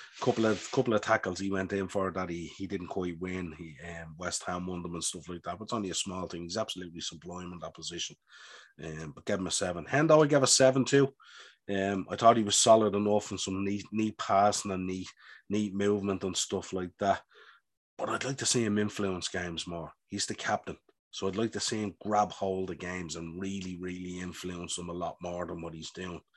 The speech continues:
Um, we've seen it in the past with him. When he does do that, it, it reaps rewards.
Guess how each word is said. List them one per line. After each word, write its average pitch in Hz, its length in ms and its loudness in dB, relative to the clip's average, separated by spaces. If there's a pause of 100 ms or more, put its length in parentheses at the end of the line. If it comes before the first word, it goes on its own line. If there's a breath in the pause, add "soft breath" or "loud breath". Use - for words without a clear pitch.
(460 loud breath)
Um, 80 260 -8
we've 92 160 -4
seen 107 260 4
it 98 100 2
in 98 120 0
the 90 60 -6
past 95 420 0
with 87 100 -4
him. 85 100 -6
When 85 120 -6
he 85 80 -8
does 95 300 -2
do 87 260 -4
that, 82 200 -6 (140)
it, 76 220 -14
it 82 140 -8
reaps 90 300 -6
rewards. 87 560 -4